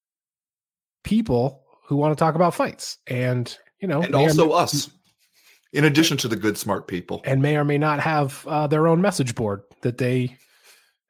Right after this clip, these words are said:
Speaker 1: they do the damn thing on. And not that I wanna turn this into a plug for that, but, like, there are spaces, man. There are spaces that you can find where you can be a fan and talk to people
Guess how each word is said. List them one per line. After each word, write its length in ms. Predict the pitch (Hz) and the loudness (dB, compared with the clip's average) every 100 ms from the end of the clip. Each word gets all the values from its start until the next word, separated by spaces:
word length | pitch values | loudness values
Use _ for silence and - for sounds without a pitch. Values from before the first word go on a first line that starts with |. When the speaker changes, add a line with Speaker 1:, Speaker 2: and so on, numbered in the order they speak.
| - 139 | -18 -6
Speaker 1:
they 140 | 143 | -2
do 160 | 180 175 | 0 0
the 80 | 117 | 0
damn 260 | 117 107 | -2 -2
thing 240 | - 113 110 | -2 -2 -2
on. 320 | 98 98 123 | -6 -6 -4
And 140 | 117 | -2
not 180 | 123 135 | -2 0
that 80 | 127 | 0
I 80 | 127 | 0
wanna 180 | 127 | 0
turn 200 | 117 147 | 0 0
this 140 | 127 135 | 0 0
into 120 | 127 | -2
a 60 | - | 0
plug 320 | 247 285 147 | 0 0 0
for 100 | 135 | -2
that, 240 | 127 165 | 0 0
but, 100 | 143 | 0
like, 160 | 139 139 | -2 0
there 160 | 285 | 2
are 60 | 233 | 2
spaces, 560 | - 277 247 - 151 175 | 2 2 2 2 0 2
man. 240 | 180 180 | 2 0
There 180 | 190 180 | 0 0
are 40 | |
spaces 480 | 165 208 208 196 160 | 0 -2 0 0 0
that 100 | 165 | 0
you 140 | 175 | 0
can 160 | 175 147 | 0 0
find 480 | 170 151 147 139 - _ _ _ _ _ _ _ - | 0 0 2 0 -4 _ _ _ _ _ _ _ -2
where 100 | 135 | 0
you 100 | 156 | 2
can 140 | 147 | 2
be 140 | 139 131 | 2 2
a 40 | |
fan 540 | - 139 123 117 113 - _ _ - | 2 2 2 0 -4 -10 _ _ -6
and 120 | 135 | 0
talk 180 | 139 127 | 0 0
to 80 | |
people 540 | 117 120 117 110 107 | -4 -4 -2 -4 -6